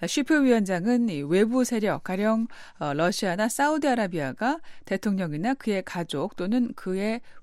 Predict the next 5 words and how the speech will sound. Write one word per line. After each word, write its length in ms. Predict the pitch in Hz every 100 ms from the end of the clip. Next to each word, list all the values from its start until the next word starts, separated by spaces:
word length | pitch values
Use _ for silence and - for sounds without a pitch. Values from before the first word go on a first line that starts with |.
| -
회사의 640 | 233 262 277 247 160 220
재정적인 720 | - 180 165 247 247 220 233
이익을 480 | - 196 202 220 170
지렛대로 480 | - 190 240 208 -
삼아서 600 | - 190 139 - 196 151